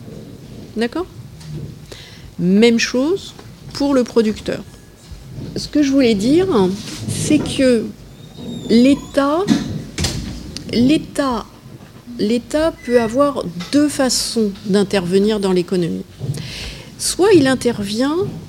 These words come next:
en disant : « La concurrence doit être sauvegardée à tout prix. »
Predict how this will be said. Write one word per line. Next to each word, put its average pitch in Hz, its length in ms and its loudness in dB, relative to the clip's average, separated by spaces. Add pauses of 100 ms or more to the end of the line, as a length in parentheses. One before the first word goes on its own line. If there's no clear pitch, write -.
en 247 120 4
disant : « 233 540 4 (1500)
La 226 160 4
concurrence 320 680 0
doit 254 180 6 (100)
être 370 340 0
sauvegardée 254 680 0
à 302 80 2
tout - 180 -2
prix. » - 520 -6